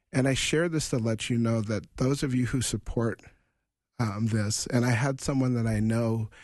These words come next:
uh, in the Twin Cities who heard it, and they got a hold of me and they said, "I heard that and I was weeping," and I didn't know this part of their story, and they shared this with me.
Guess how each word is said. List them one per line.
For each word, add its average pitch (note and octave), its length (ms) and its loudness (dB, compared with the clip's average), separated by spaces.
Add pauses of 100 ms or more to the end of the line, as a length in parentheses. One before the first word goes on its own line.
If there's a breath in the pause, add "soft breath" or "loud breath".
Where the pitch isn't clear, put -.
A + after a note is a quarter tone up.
(400 loud breath)
uh, G2+ 160 0
in A#2 120 0
the A2 80 0
Twin A2+ 280 -2
Cities A#2+ 340 0
who A2+ 120 -2
heard B2 320 0
it, A2+ 100 -2
and G2 260 -4 (140)
they A2+ 120 2
got A#2+ 220 -2
a A#2+ 60 0
hold G#2+ 280 -2
of G#2+ 80 0
me G2+ 140 0
and G#2 100 0
they A2 120 0
said, G#2 360 -2 (480 loud breath)
"I A2+ 100 2
heard C3+ 300 0
that G#2+ 200 -2
and G#2 120 -2
I A2 80 0
was G2+ 200 0
weeping," A2 640 -2 (140)
and A#2 120 2
I C#3 140 2
didn't C3 260 0
know B2 180 2
this B2 180 -4
part A#2 240 -4
of G#2+ 80 -2
their G#2+ 140 0
story, C#3+ 380 -2
and G#2 140 0
they A2 80 2
shared D3 440 0
this - 260 -4
with - 200 -2
me. G#2+ 240 -2